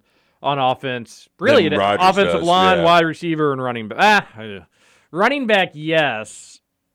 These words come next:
Speaker 2: Slightly.
Speaker 1: Dalvin Cook is better than both Aaron Jones and A J Dillon, but Green Bay's running back room deeper. I don't know who the Vikings' backup running back is, but I doubt it's
Speaker 2: Was A J Rose.
Speaker 1: I, <sighs> man.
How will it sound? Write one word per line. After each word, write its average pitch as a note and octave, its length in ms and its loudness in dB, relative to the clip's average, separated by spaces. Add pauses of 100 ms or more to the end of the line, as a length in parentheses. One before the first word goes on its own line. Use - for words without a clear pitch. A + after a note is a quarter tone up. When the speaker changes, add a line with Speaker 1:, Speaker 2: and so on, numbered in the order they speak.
(360)
Speaker 2:
Slightly. G#3 480 4
Speaker 1:
Dalvin F#3 60 -6
Cook F#3+ 240 0
is D3+ 140 -6
better D#3 380 2
than C3+ 160 -6
both C#3+ 300 0
Aaron C3+ 320 -4
Jones B2+ 720 -8
and D3 380 -4
A C#3+ 140 -4
J C#3 160 -6
Dillon, D3 440 -4 (380)
but C#3+ 300 -6
Green D3 200 -8
Bay's G#2+ 200 -8
running G#2 200 -10
back F#2+ 200 -10
room F#2+ 180 -14
deeper. E2 400 -20 (600)
I D#3 80 0
don't C#3 120 -4
know A2+ 80 -8
who A2 80 -10
the G2 80 -14
Vikings' F#2+ 480 -12
backup G2 420 -12
running F#2+ 200 -12
back F2+ 220 -14
is, F2+ 220 -16
but B2+ 160 -8
I A2+ 80 -6
doubt G2+ 380 -6
it's G#2 100 -12
Speaker 2:
Was B2+ 180 0
A G#2+ 120 -2
J F#2 140 -4
Rose. A#2 400 -10 (180)
Speaker 1:
I, A2+ 60 -14
<sighs> - 0 -
man. A#2 80 -12